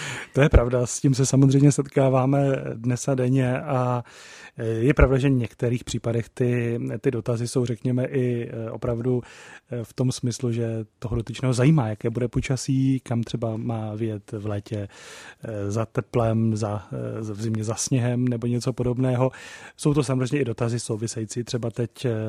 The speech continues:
s aktuálními tématy, jako je změna klimatu. To už jsou takové trošku hlubší záležitosti. Ale je pravda, že, eh, opravdu člověk, eh, se tomu tématu věnuje i ve svém volném čase a,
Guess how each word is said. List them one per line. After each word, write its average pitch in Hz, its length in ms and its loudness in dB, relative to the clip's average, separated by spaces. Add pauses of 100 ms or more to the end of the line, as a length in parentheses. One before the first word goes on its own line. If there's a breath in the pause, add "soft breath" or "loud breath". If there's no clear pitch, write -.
(200)
s - 80 -10
aktuálními 113 520 -4
tématy, 110 360 -6
jako 107 220 -8
je 107 100 -4
změna 110 260 -4
klimatu. 117 720 0 (520 soft breath)
To 123 100 0
už 117 120 -4
jsou 127 120 -2
takové 117 280 -2
trošku - 280 0
hlubší 139 460 2
záležitosti. 135 840 0 (540 loud breath)
Ale 135 200 4
je 151 60 4
pravda, 131 340 0
že, 139 140 0 (500)
eh, 135 40 0 (460)
opravdu 123 440 -2
člověk, 123 540 -4
eh, 127 40 2 (560)
se - 160 -12
tomu 120 240 -2
tématu 113 400 -4
věnuje 110 320 -4
i 123 80 -8
ve 107 100 -6
svém 113 240 -4
volném 110 280 -2
čase 117 480 -4 (280)
a, 110 300 0